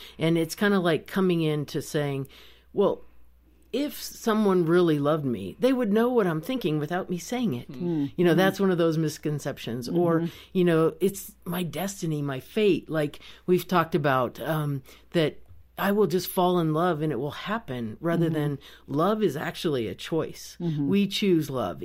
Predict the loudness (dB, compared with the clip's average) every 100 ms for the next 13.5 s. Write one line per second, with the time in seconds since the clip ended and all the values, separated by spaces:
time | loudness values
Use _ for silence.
0 | -6 -4 -2 0 0 0 -2 -2 -2 -2
1 | -6 -10 -14 -20 -8 -4 -2 0 -2 -2
2 | -2 -2 -2 -2 -2 -2 -2 -2 -4 -4
3 | -2 -2 -4 -6 0 2 2 2 2 2
4 | 0 0 2 2 0 -2 -2 -6 -10 -8
5 | -6 -2 -2 -2 -2 -4 -4 -6 -10 -8
6 | -2 0 0 -2 -6 -6 -2 -2 -4 -8
7 | -14 -18 -20 -16 -8 -6 -4 -2 0 0
8 | -2 0 0 2 0 -2 -8 -10 -8 -4
9 | -2 0 0 -2 -6 -12 -20 -20 -4 0
10 | 0 0 -8 -8 -2 -2 -2 -2 0 2
11 | 2 0 -2 -8 -6 -8 -4 -2 0 0
12 | 2 2 2 2 0 0 -2 0 0 -2
13 | -2 0 0 -2 -8